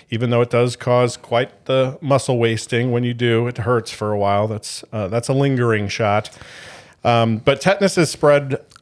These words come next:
by a hardy little bug called, uh, the, I hope I get this correct, Clostridium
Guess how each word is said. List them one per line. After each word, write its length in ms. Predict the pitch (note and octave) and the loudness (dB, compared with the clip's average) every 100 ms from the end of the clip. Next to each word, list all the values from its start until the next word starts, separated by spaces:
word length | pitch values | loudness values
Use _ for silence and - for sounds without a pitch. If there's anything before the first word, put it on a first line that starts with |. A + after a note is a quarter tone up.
| _ | _
by 160 | B2+ | 0
a 60 | A#2 | 2
hardy 340 | - G3+ A#3+ | 0 0 2
little 220 | D#3+ C3 A2 | 2 2 0
bug 320 | G#2+ A2+ A2+ | 0 0 -2
called, 460 | - A#2+ A2+ G#2+ | 0 2 2 2
uh, 320 | A2 G#2+ G2+ - | 2 4 2 0
the, 300 | A2 A2 A2 | -2 -2 -2
I 60 | A2 | -2
hope 160 | C3 | -2
I 80 | D3+ | -4
get 140 | C3 | -8
this 160 | A#2+ A2+ | -8 -10
correct, 480 | - A2+ D#3+ F3+ - - - - _ _ _ _ - A#2 A2+ A2+ A2+ A2 A2 | -4 0 0 -2 -16 -20 -20 -20 _ _ _ _ -4 -2 0 0 0 0 0
Clostridium 1400 | C3+ F#3+ - - - A2+ A2 C3 G3 F3 G3 F#3+ F#3+ F#3+ | -2 -4 -8 -10 0 2 2 -2 -4 2 2 4 0 -2